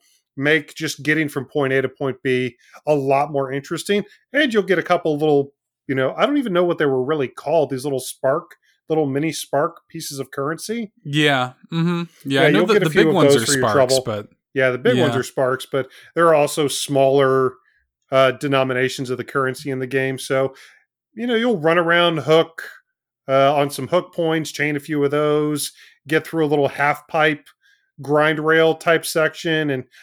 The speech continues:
Speaker 1: almost like something meets Sonic, meets Spider-Man, meets Tony Hawk or something.
Speaker 2: Yeah. Yeah, it just, and it just feels good. Like,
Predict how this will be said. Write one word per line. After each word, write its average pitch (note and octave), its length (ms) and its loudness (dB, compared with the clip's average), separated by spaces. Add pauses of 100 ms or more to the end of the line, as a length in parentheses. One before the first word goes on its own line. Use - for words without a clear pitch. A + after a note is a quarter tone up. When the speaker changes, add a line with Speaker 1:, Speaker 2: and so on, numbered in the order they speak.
(160)
Speaker 1:
almost D#3+ 380 2
like D3+ 200 0
something D3 460 -2
meets C#3 240 -4
Sonic, D3 640 -2
meets C3+ 600 -6 (200)
Spider-Man, C#3+ 760 0
meets C3+ 240 -6
Tony C#3 320 -2
Hawk C3+ 340 -2
or D3 80 -6
something. D3+ 480 -6 (920)
Speaker 2:
Yeah. F#3 340 2 (260)
Yeah, G#3 180 2
it F#3 60 -2
just, G3+ 280 -2
and F#3+ 100 2
it F#3+ 80 2
just G3 260 0
feels F#3+ 280 2
good. D3 340 2
Like, B2 240 2